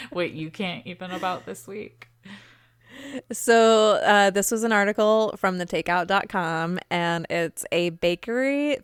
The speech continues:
Speaker 2: threw a birthday party for its sourdough starter, <laughs> as all bakeries should. And gosh,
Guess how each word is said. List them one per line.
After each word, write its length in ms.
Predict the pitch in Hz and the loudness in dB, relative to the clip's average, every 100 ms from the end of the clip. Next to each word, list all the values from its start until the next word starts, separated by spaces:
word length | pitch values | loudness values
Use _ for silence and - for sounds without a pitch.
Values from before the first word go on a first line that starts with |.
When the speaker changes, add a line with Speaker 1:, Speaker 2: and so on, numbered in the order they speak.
| _ | _
Speaker 2:
threw 420 | 190 202 208 214 | -2 2 2 2
a 140 | - 202 | 0 0
birthday 400 | 220 277 226 190 | 0 -2 0 0
party 480 | 180 160 160 160 165 | 0 0 0 -2 -4
for 300 | - 311 403 | -2 -2 -2
its 160 | 349 | -4
sourdough 520 | - 202 175 175 165 170 | -2 0 2 0 -2 -2
starter, 600 | - 156 160 156 160 - | 0 0 0 -2 -2 -2
<laughs> 60 | - | 0
as 240 | 180 180 - | 2 0 0
all 440 | 226 226 226 226 214 180 | 4 6 6 4 0 -2
bakeries 680 | 180 175 170 170 165 170 - - | -2 0 -2 -4 -4 -4 -8 -10
should. 600 | - - - - - 220 - - 403 - | -10 -6 -2 -2 -4 -6 -10 -14 -8 -2
And 260 | 185 185 | -2 0
gosh, 360 | 285 294 269 | 4 4 2